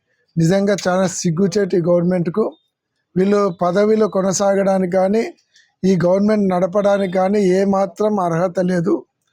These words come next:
రెండు కోట్ల యాభై, రెండు లక్షల యాభై వేల కోట్లు అప్పు చేస్తే దాంట్లో టూ పర్సెంట్ ఖర్చు పెడితే మెడికల్ కాలేజీలు అన్నీ పూర్తవుతాయి. అట్లా కాకుండా ఈరోజు అన్యాయం చేస్తున్నారు.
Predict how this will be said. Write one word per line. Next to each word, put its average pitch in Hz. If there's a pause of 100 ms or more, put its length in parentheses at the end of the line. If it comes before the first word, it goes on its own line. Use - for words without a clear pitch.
(380)
రెండు 196
కోట్ల 208
యాభై, 196
రెండు 190 (420)
లక్షల 180
యాభై 190
వేల 208
కోట్లు 190
అప్పు 185
చేస్తే 214 (640)
దాంట్లో 220 (460)
టూ 220
పర్సెంట్ 220
ఖర్చు 208
పెడితే 190 (420)
మెడికల్ 190
కాలేజీలు 196
అన్నీ 190
పూర్తవుతాయి. 160 (1120)
అట్లా 180
కాకుండా 202
ఈరోజు 202
అన్యాయం 196
చేస్తున్నారు. 202